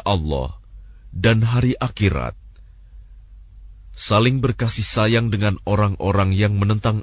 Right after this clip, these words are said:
Allah dan Rasul-Nya, sekalipun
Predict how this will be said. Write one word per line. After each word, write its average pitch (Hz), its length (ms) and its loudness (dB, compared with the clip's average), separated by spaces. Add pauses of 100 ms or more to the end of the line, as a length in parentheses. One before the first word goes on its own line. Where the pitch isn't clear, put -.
Allah 78 480 -2 (320)
dan 143 320 0
Rasul-Nya, 90 720 -2 (1200)
sekalipun 151 720 0